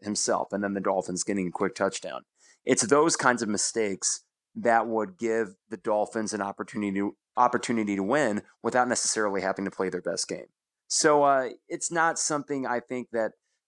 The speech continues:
um, certainly Bears fans aren't gonna be going in that game thinking, "Oh boy," because we just haven't seen anything from the coverage so far to think that,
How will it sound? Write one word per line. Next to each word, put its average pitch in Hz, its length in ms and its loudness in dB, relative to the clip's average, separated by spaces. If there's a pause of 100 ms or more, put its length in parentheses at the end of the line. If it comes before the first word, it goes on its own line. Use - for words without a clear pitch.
(140)
um, 98 720 0 (640)
certainly 156 400 0
Bears 131 260 2
fans 123 200 0
aren't 120 100 0
gonna 117 100 -2
be 110 80 -6
going 113 240 0
in 107 60 -2
that 107 160 -2
game 107 160 -4
thinking, 95 260 -4
"Oh 98 140 2
boy," 80 360 -2 (320)
because 139 240 2
we 160 100 2
just 165 180 0
haven't 131 240 4
seen 127 240 2
anything 110 340 0
from 101 140 -8
the 95 60 -4
coverage 98 360 -2
so 104 140 0
far 101 240 2
to 92 80 -2
think 95 240 -2
that, 98 200 0